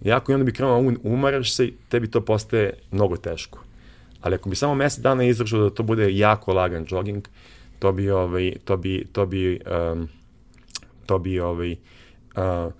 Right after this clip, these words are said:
to bi bilo nešto što je prihvatljivo i krenuo bi, ušao bi u tome i onda bi osetio, posle nekih par meseci ti osetiš samo kako telo ide. Ja to volim da kažem, kako ide. I samo ti osjetiš kako, kako krene taj osjećaj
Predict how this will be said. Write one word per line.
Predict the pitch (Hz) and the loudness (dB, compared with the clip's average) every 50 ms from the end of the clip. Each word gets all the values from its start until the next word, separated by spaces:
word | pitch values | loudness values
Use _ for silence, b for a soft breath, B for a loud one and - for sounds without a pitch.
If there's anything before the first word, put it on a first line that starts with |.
| b b b b b b b b - - | b b b b b b b b -18 -6
to | - 107 | -2 -2
bi | 104 104 | 0 2
bilo | 98 110 107 | 4 4 4
nešto | 104 101 - 107 | 4 2 0 -6
što | - - - | -4 -2 -2
je | 98 | -2
prihvatljivo | - 87 87 - - 107 104 104 - - 120 107 101 | -2 -4 -8 0 4 4 4 4 2 0 2 2 2
i | 98 | 0
krenuo | - - 104 104 104 107 | 0 0 0 2 2 0
bi, | 101 98 98 | 0 0 -2
ušao | 98 95 - - 117 95 | -2 -2 -2 -4 -4 -2
bi | 101 | -4
u | 95 | -4
tome | - - 107 107 107 104 | -2 -2 0 0 2 2
i | |
onda | 101 101 | 0 0
bi | 95 95 98 - - - | 0 -2 -4 -6 -4 -4
osetio, | 98 92 - - - - - 92 87 - - - _ _ - - - - - - | -4 -4 -4 -6 -10 -6 -4 -4 -4 -4 -8 -16 _ _ -20 -20 -20 -20 -12 -8
posle | - - - - | -8 -6 -4 -4
nekih | 98 92 - 92 - | -4 -4 -6 -10 -8
par | - - 95 92 95 | -2 -2 0 0 0
meseci | 92 82 - - 95 92 - - | -4 -4 -4 -4 -4 -4 -6 -12
ti | - - 92 | -6 -4 -4
osetiš | 90 90 - 98 - - - | -2 -4 -6 -10 -10 -6 -4
samo | 98 98 | -4 -4
kako | 92 - - 95 87 - _ - - _ - | -6 -6 -8 -8 -8 -8 _ -20 -20 _ -6
telo | - 101 95 90 90 | -2 -2 0 0 0
ide. | 90 90 87 85 82 - - - | -2 -2 -4 -6 -6 -8 -8 -14
Ja | - | -10
to | - - | -6 -4
volim | 90 92 92 90 | -4 -4 -4 -4
da | 85 | -6
kažem, | 85 98 87 90 87 107 - - | -6 -6 -6 -6 -8 -10 -14 -8
kako | - - - - - - - _ | -8 -8 -6 -6 -10 -14 -10 _
ide. | - 104 90 87 82 - - b b b b b b b b b b b - | -6 -6 -6 -6 -8 -10 -16 b b b b b b b b b b b -18
I | - | -14
samo | - - 104 104 107 | -4 0 0 0 2
ti | 107 107 | 2 0
osjetiš | 101 101 - - - | -2 -2 -4 -4 -4
kako, | - 104 - 104 95 | -4 -2 -2 -4 -4
kako | - - 90 - - | -4 -6 -8 -8 -10
krene | - - 98 101 104 104 | -10 -4 -2 0 0 0
taj | 87 - - 113 107 107 | -2 0 2 2 4 6
osjećaj | 107 107 107 - 101 - - 92 | 4 4 2 -2 -6 -4 -4 -4